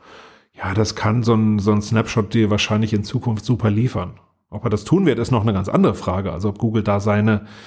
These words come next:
seine Ressourcen wohl investiert sieht, eine ganz andere Frage, weil das darf man auch nicht vergessen.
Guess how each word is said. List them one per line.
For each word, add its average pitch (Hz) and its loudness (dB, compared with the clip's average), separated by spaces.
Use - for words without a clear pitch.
seine 113 0
Ressourcen 107 2
wohl 107 4
investiert 104 0
sieht, 107 -2
eine 104 0
ganz 98 -2
andere 104 0
Frage, 113 2
weil 101 2
das 107 0
darf 113 0
man 113 2
auch - -2
nicht 92 0
vergessen. 127 -2